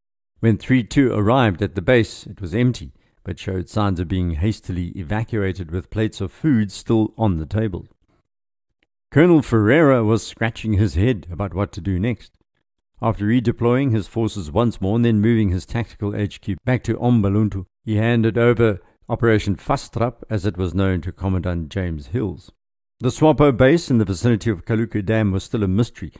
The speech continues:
when Operation Vastrap was called off eventually in March.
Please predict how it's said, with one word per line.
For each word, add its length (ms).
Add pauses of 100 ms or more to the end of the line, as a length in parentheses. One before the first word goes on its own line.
(280)
when 160
Operation 500
Vastrap 460
was 140
called 340
off 300
eventually 480
in 100
March. 340